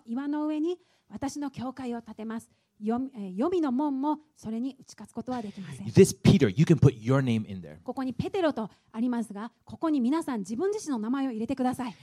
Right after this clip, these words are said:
Speaker 2: And it says, "And I say to you that you are Keisuke."
Speaker 1: えー、私もあなたに言います。あなたはケイスケです。
Speaker 2: And on this rock,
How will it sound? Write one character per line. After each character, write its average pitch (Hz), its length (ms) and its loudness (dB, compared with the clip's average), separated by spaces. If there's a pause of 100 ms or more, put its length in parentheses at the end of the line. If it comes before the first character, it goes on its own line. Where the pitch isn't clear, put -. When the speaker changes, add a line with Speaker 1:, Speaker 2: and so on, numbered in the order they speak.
Speaker 2:
And 135 140 4
it 139 120 4
says, 123 140 2 (300)
"And 135 220 -6
I 175 240 4
say 147 440 4 (200)
to 147 120 2
you 104 300 2 (120)
that 117 200 2
you 170 220 10
are 104 260 -2
Keisuke." - 480 8 (400)
Speaker 1:
え 190 160 -12
ー、 - 20 -10
私 262 340 -8
も 320 120 0
あ 269 60 -2
な 285 100 -4
た 277 100 -8
に 254 120 -4
言 240 80 -2
い 262 60 0
ま 269 140 -2
す。 - 140 -12
あ 202 80 -14
な 214 100 -8
た 220 140 -6
は 240 260 -6
ケ 247 200 -6
イ 220 40 -6
ス - 80 -12
ケ 226 120 -10
で 196 140 -6
す。 160 80 -6
Speaker 2:
And 147 160 4
on 175 220 8
this 170 240 8
rock, 107 160 2